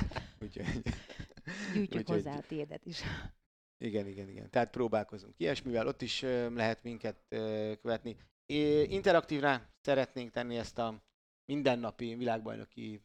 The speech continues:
Speaker 2: podcastünket, vagy nem biztos, hogy minden nap lesz podcastünk, de minden nap, amikor lesz, akkor interaktív lesz. Tehát kérdezni egészen nyugodtan lehet, hozzászólni és véleményt mondani versenyekről, úgyhogy próbáljuk egy picikét visszavinni az atlétikát a,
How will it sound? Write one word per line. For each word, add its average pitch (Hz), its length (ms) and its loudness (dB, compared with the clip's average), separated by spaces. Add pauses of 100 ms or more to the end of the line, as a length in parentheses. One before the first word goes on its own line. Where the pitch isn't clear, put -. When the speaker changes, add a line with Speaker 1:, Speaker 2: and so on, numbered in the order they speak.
(120)
Speaker 2:
podcastünket, 131 600 -4
vagy 131 100 2
nem 139 160 2
biztos, 120 260 -4
hogy 123 80 -4
minden 123 220 -2
nap 113 140 -4
lesz 113 140 -4
podcastünk, 123 500 -6
de 117 80 -2
minden 113 280 -4
nap, 107 120 -4
amikor 110 300 -4
lesz, 107 220 -4
akkor 104 260 -8
interaktív 101 520 -6
lesz. 131 260 -2 (340)
Tehát - 180 -10
kérdezni 113 460 2
egészen 135 360 -4
nyugodtan 113 420 -6
lehet, 98 180 -6
hozzászólni 123 680 2
és 101 120 -10
véleményt 117 440 0
mondani 107 280 -8
versenyekről, 107 680 -6
úgyhogy 107 300 -12 (480)
próbáljuk 107 420 -2
egy 101 80 -8
picikét 107 480 -12
visszavinni 98 500 -12
az 98 100 -12
atlétikát 101 600 -12
a, 101 100 -12